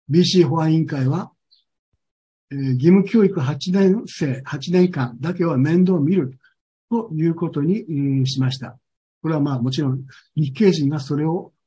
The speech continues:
を要求したからです。えー、見かねたキリスト教会は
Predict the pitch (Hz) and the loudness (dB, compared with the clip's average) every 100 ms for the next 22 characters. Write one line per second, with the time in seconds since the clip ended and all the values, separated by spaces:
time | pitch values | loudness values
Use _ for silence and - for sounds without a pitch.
0 | _ 190 143 160 135 139 135 127 110 123 | _ -4 0 0 -2 -4 -4 -6 -8 -14
1 | - - _ _ _ _ _ _ - 151 | -20 -20 _ _ _ _ _ _ -8 -2
2 | 156 175 214 220 220 214 - _ _ - | 0 2 4 2 2 -2 -4 _ _ -2
3 | 202 190 202 185 214 190 160 131 143 - | 0 2 0 0 2 2 2 0 0 -4